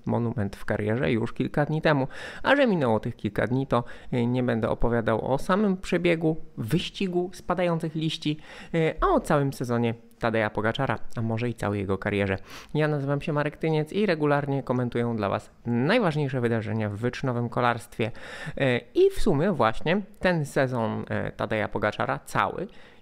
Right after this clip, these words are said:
jest, e, istotnym z punktu widzenia wyczynowego kolarstwa. Em, no bo prawda jest taka, że w,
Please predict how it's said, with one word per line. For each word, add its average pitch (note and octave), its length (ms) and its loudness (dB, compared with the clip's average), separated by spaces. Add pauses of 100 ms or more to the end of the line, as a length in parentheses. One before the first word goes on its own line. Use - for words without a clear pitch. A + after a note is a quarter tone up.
jest, A#2+ 520 0
e, C#3+ 240 2 (180)
istotnym D3+ 560 2 (140)
z - 80 2
punktu B2 340 -2
widzenia A2 340 0 (200)
wyczynowego G#2+ 720 0
kolarstwa. G2+ 640 0 (360)
Em, D3 200 2 (440)
no B3+ 120 4
bo D#4 320 6 (200)
prawda G#3+ 240 2
jest G3 120 0
taka, F3 300 4
że C3 240 2
w, - 180 -8